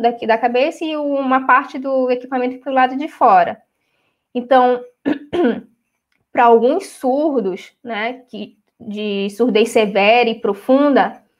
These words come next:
é indicado o implante coclear. É, mais uma vez, não quer dizer que vai, é, habilitar a audição, que vai reabilitar totalmente a audição. Isso não quer dizer que vai resolver tudo, tá, gente, nesse ponto de vista.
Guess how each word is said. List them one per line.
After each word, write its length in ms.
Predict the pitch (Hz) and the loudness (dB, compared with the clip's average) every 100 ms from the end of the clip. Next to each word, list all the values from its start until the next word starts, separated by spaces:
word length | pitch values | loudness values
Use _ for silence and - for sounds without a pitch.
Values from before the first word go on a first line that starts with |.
| _ _ _ - | _ _ _ -2
é 120 | 247 | 0
indicado 880 | 294 285 277 - 233 208 202 226 277 | 0 -2 -6 -2 2 4 4 2 0
o 100 | 285 | -2
implante 460 | 285 285 247 254 | -4 -2 -2 -2
coclear. 760 | - 302 311 359 359 220 175 - _ _ _ _ _ _ _ _ | -4 -8 -2 2 4 2 0 -6 _ _ _ _ _ _ _ _
É, 180 | 214 208 | -6 -2
mais 220 | 220 277 | 0 0
uma 140 | 311 | 0
vez, 300 | 285 214 214 | 2 0 0
não 220 | 240 240 254 | -4 -4 0
quer 260 | 269 339 | 0 0
dizer 460 | 269 247 226 247 262 | -2 -2 0 0 -2
que 160 | - | -8
vai, 720 | 233 208 214 220 226 269 320 339 _ _ _ _ _ - | -8 -6 0 2 4 2 -2 -8 _ _ _ _ _ -4
é, 320 | 220 220 214 - | 0 0 0 0
habilitar 800 | 226 233 247 254 262 233 233 247 | -2 -2 -2 -4 0 2 4 4
a 20 | |
audição, 520 | 247 233 - 233 233 | 2 -4 -8 -6 -6
que 80 | 240 | -2
vai 240 | 220 233 | 0 0
reabilitar 680 | 247 240 226 233 240 220 226 | 0 0 -2 -4 0 0 0
totalmente 640 | 240 240 254 247 240 254 | -2 0 -2 -4 -4 -2
a 20 | |
audição. 600 | 240 262 277 226 185 208 269 _ | -2 -4 -6 -6 -6 -12 -20 _
Isso 260 | 208 226 233 | -14 -8 -4
não 360 | 233 233 247 | -2 -2 -4
quer 160 | 240 247 | -2 -2
dizer 160 | 254 269 | 0 0
que 80 | |
vai 160 | 262 269 | 0 2
resolver 460 | 277 262 254 254 311 | 2 4 4 2 0
tudo, 400 | - 262 202 202 | -2 -2 -2 -2
tá, 220 | 240 247 | 2 2
gente, 240 | 262 208 233 | 2 -4 -6
nesse 180 | 226 | -6
ponto 240 | - 240 240 | -4 -4 -2
de 160 | 254 | -2
vista. 420 | 247 202 202 - | -2 -4 -8 -10